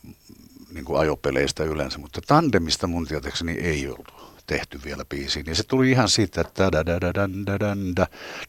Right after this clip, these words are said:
tandemilla, niin sen varaan se sitten rakentui, kun mä näin mielessäni niin kuin kaksi tyyppiä ajelemassa maaseudun jota-, jotain hiekkasta maan-, pölystä maantietä pitkin kesäyössä.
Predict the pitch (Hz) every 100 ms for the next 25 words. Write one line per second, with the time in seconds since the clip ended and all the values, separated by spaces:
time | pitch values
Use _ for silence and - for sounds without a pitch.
0 | - 104 104 104 104 101 95 92 90 85
1 | - - - 107 117 80 _ - - 85
2 | - 156 87 85 76 87 101 123 - 131
3 | 147 - 104 101 110 117 135 110 127 143
4 | 92 78 - 82 78 78 78 80 80 82
5 | - _ - 90 - - 80 71 - 71
6 | 69 - - - - - 82 80 73 71
7 | 71 - 85 - - - 85 80 71 71
8 | 69 71 - - 50 78 76 71 67 -
9 | - - - 80 - 78 85 78 73 71
10 | - 85 71 - 76 78 67 65 - -
11 | - - - - - - 62 62 - -